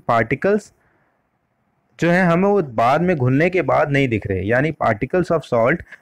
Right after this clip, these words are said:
dissolve in water or move in between the particles of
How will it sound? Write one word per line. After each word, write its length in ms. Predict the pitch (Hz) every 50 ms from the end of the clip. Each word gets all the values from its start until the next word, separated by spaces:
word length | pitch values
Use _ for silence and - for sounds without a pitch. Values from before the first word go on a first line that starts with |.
| _ - 110
dissolve 580 | 104 117 120 107 107 123 127 143 170 190 196 185
in 180 | 180 175 170 151
water 360 | 120 120 117 113 110 - 165
or 280 | 180 170 160 139 131 123
move 360 | 120 120 127 147 170 175 160
in 100 | 175 170
between 400 | 143 127 123 117 - 139 143 147
the 100 | 160 156 - -
particles 480 | 113 110 101 104 110 - - 156 151 - -
of 160 | 123 139 185